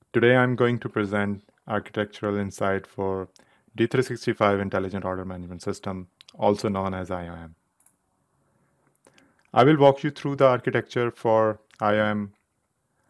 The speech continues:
what are providers in I O M, can we build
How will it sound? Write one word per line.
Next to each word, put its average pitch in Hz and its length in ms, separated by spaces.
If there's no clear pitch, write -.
what 107 240
are 123 120
providers 117 580
in 117 120
I 107 160
O 101 140
M, 98 220
can 107 220
we 110 100
build 107 440